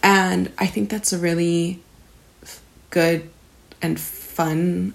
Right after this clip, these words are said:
emoji because it, it can express a lot of feelings at once.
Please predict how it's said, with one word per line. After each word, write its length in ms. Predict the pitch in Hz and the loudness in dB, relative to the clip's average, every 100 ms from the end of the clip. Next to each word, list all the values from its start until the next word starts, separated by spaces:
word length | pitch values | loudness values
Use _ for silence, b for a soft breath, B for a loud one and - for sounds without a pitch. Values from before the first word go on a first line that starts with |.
| - | -4
emoji 640 | 180 170 160 151 160 156 | -2 0 0 0 0 0
because 680 | 160 160 185 165 165 - - | -4 -4 -4 -4 -4 -6 0
it, 340 | 175 165 165 - B B B B - - - - - | 4 4 0 -12 B B B B -20 -20 -20 -14 -2
it 160 | 190 | -2
can 180 | - 214 | 4 4
express 1000 | 185 - - - 175 165 - - - - 170 | 4 0 -4 2 4 6 6 6 4 0 -2
a 100 | 170 | 0
lot 240 | 160 151 | 0 -2
of 80 | 165 | -4
feelings 420 | - 98 185 190 | -4 -2 -2 -2
at 120 | - | -4
once. 600 | - 196 226 - - - | -2 -2 -2 -4 -6 -8